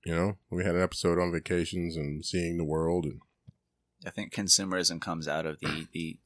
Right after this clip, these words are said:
Speaker 2: unplanned aspect of life. You don't plan for things. So you run out and purchase that thing. It's the, the
Speaker 1: Mm.
Speaker 2: immediate fix.
Speaker 1: Yeah.
Speaker 2: You need something right then and there, so it has to be packaged in a proper way and, and sold to you and marketed in a certain way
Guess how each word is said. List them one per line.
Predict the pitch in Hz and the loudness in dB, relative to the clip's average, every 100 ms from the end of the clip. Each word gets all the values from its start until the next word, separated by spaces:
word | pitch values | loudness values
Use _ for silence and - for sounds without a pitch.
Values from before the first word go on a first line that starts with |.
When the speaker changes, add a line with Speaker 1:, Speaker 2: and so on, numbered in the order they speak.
| _ _ | _ _
Speaker 2:
unplanned | 87 85 85 - 78 78 71 73 - - _ _ - | 0 0 -2 -6 -4 -4 -4 -8 -12 -16 _ _ -4
aspect | 82 78 - 76 | -2 0 -2 -6
of | 78 | -6
life. | 73 65 - - | -4 -4 -6 -6
You | |
don't | 87 95 | -2 -2
plan | - 101 98 | -2 -2 -2
for | 90 | -4
things. | 92 92 90 90 - - _ _ - | -4 -2 -2 0 -2 -2 _ _ 0
So | - 80 73 76 | 2 4 2 0
you | 76 80 80 76 76 - | -4 -4 -4 -6 -10 -18
run | 90 87 85 | -2 0 0
out | 80 | -2
and | - 82 | -4 -6
purchase | - 85 - - | -2 -2 0 0
that | 76 | -2
thing. | 78 73 | -4 -2
It's | 73 - | 2 2
the, | 85 82 - | 0 -4 0
the | 80 | 2
Speaker 1:
Mm. | 78 | 4
Speaker 2:
immediate | 80 82 80 71 | 2 0 -2 -4
fix. | - - 71 - - - - _ _ _ | -6 -4 -4 4 6 6 2 _ _ _
Speaker 1:
Yeah. | - 87 85 | 0 4 4
Speaker 2:
You | 82 | 4
need | 85 | 2
something | - 76 - 73 | 2 2 -2 -4
right | 82 82 - | -2 -2 -2
then | 80 | -4
and | 78 | -2
there, | 71 71 71 | -2 -2 0
so | - | 0
it | - | 0
has | 76 76 | -4 -6
to | |
be | - | -8
packaged | - 71 69 - - | -4 -4 -4 -6 -8
in | 76 | -6
a | |
proper | 82 73 76 | -2 -2 -2
way | 76 76 73 | -2 0 -2
and, | 67 71 73 | -4 -10 -12
and | - | -2
sold | 78 - 65 | 2 2 0
to | 73 | -6
you | 76 | -6
and | 76 | -4
marketed | 69 71 71 | -6 -6 -8
in | 73 | 0
a | |
certain | - 78 69 | 2 2 -4
way | 69 67 73 | -8 -10 -10